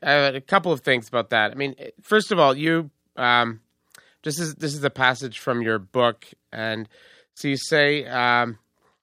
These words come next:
"Though Stalinism was a perversion of an ideal of equality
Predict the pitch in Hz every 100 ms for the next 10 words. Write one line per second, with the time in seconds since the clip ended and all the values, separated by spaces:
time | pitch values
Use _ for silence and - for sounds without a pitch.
0 | _ _ - - _ - 131 147 151 -
1 | 160 160 175 175 165 170 160 151 _ -
2 | 123 127 - 127 117 139 151 143 139 127
3 | 117 117 110 123 131 131 113 113 - -
4 | 117 117 110 110 104